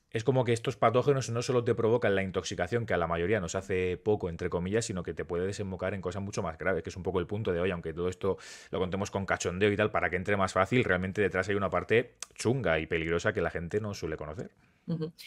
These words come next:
Speaker 2: Y es una cosa que también mencionas a lo largo de todo el libro y es el que a ti no te haya pasado no quiere decir que no esté pasando a la gente o, o,
Speaker 1: Claro.
Speaker 2: "No, es que antes no se tenían en cuenta tantas cosas y nunca ha pasado nada". Bueno, no, no ha, no ha pasado nada a ti y a gente que tú conozcas, pero realmente es algo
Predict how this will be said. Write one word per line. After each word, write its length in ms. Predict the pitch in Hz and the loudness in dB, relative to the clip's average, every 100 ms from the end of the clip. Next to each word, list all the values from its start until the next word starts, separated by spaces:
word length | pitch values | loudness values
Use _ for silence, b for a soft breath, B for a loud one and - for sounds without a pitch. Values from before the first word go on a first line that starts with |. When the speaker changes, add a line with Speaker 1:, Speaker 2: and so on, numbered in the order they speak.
| B - | B 0
Speaker 2:
Y 40 | |
es 60 | 156 | 2
una 140 | 175 | 4
cosa 160 | 175 180 | 4 2
que 80 | 180 | 4
también 300 | 175 175 180 | 4 6 6
mencionas 420 | 175 175 180 170 | 6 4 2 4
a 40 | |
lo 60 | 165 | 4
largo 200 | 160 165 | 4 4
de 60 | 165 | 4
todo 180 | 170 165 | 4 4
el 100 | 160 | 4
libro 360 | 170 170 190 | 4 6 6
y 180 | 190 160 | 8 8
es 180 | 156 160 | 8 6
el 320 | 160 151 147 | 6 6 6
que 100 | - | 6
a 140 | 160 156 | 4 4
ti 100 | 165 | 6
no 140 | 175 | 8
te 80 | 185 | 10
haya 160 | 180 175 | 10 10
pasado 320 | 165 180 185 | 6 6 8
no 100 | 180 | 8
quiere 160 | 175 160 | 8 8
decir 160 | 170 | 4
que 100 | 165 | 2
no 140 | 156 143 | 2 0
esté 260 | - 160 | 4 2
pasando 480 | 156 147 175 202 170 | 4 4 6 8 6
a 40 | 135 | 2
la 100 | 131 | -2
gente 400 | 180 214 220 156 | 0 4 6 8
o, 80 | 151 | 8
o, 400 | 147 - 147 147 | 6 6 4 4
Speaker 1:
Claro. 280 | 87 80 | 0 2
Speaker 2:
"No, 200 | 202 240 | 8 8
es 120 | 220 - | 8 6
que 100 | 233 | 6
antes 340 | 247 254 254 | 6 8 6
no 80 | 240 | 6
se 80 | 240 | 2
tenían 260 | 240 233 233 | 6 6 6
en 20 | |
cuenta 200 | 233 233 | 4 6
tantas 260 | 233 226 | 6 4
cosas 260 | - 240 233 | 2 -2 2
y 40 | |
nunca 180 | 240 226 | 2 4
ha 20 | |
pasado 240 | 175 147 147 | 4 2 6
nada". 220 | 175 190 | 8 8
Bueno, 220 | 175 175 | 8 8
no, 200 | 175 165 | 8 6
no 140 | 160 160 | 6 4
ha, 80 | - | 4
no 100 | 160 | 2
ha 40 | |
pasado 220 | 170 185 | 4 6
nada 180 | 185 220 - | 8 8 8
a 220 | 151 - | 4 4
ti 260 | 214 240 240 | 4 6 6
y 80 | 165 | 6
a 80 | |
gente 200 | - 190 | 6 2
que 60 | 214 | 4
tú 120 | 214 | 2
conozcas, 460 | 214 175 220 160 151 | 2 2 4 2 2
pero 120 | 151 147 | 2 2
realmente 320 | 151 165 170 | 2 2 0
es 100 | 170 | 0
algo 260 | 165 208 | 2 2